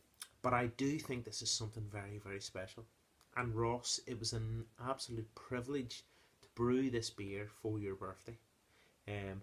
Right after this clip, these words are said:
and actually, when Blackie's Brewery is up and running, this is gonna be part of the core range. Folks, that is Blackie's Brewery.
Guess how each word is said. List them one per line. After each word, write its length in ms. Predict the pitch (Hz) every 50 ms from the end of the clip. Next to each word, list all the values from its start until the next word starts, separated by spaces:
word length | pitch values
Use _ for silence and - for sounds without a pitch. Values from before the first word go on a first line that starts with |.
| - - _ _ _
and 120 | 113 113
actually, 440 | 113 110 110 - - 117 107 101 95 - _ _ _ _
when 140 | - 107 101
Blackie's 360 | - 123 120 113 - 120 110
Brewery 260 | - - 104 101 101
is 120 | 98 - 104
up 100 | - 101
and 100 | 101 98
running, 240 | 95 95 98 104 110 107 110
this 180 | 107 110 110 -
is 80 | 110
gonna 220 | - - 104 104 101
be 160 | 98 104 104 - -
part 320 | - - - 104 104 104 -
of 100 | 104 -
the 60 | -
core 500 | 107 - - - 98 98 98 98 98 98
range. 480 | 95 92 92 92 98 98 107 110 - - - _ _
Folks, 360 | - 123 131 131 - - - - - _ _ _ _ _ _
that 140 | - 120 120
is 140 | 120 113 110
Blackie's 480 | - - 117 113 110 110 - 123 113 -
Brewery. 360 | - 101 98 95 104 127